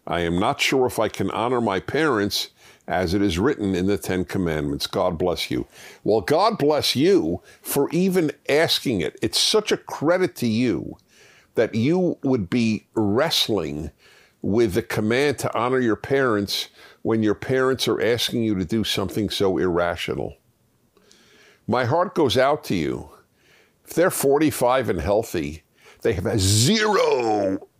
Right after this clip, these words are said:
basically, thing to worry about. Close to zero. There's never a zero.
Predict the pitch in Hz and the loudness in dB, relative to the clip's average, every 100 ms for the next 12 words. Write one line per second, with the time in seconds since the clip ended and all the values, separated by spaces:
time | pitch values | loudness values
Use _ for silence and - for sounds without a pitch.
0 | - - 123 - 120 - 104 98 98 _ | -8 -2 0 0 -2 -2 -2 0 -4 _
1 | _ _ _ _ - - _ - 139 123 | _ _ _ _ -20 -20 _ -4 -2 0
2 | 110 117 104 104 92 82 82 65 - _ | -2 -2 0 2 2 0 -2 -6 -10 _
3 | _ _ _ _ _ - 160 160 - 131 | _ _ _ _ _ -2 0 0 -2 -2
4 | 101 87 95 135 113 78 - - - _ | 0 0 2 2 2 -2 -6 -16 -20 _
5 | _ _ - 82 107 107 101 80 67 110 | _ _ -6 -2 0 0 0 0 0 0
6 | 147 60 - | 0 -2 -4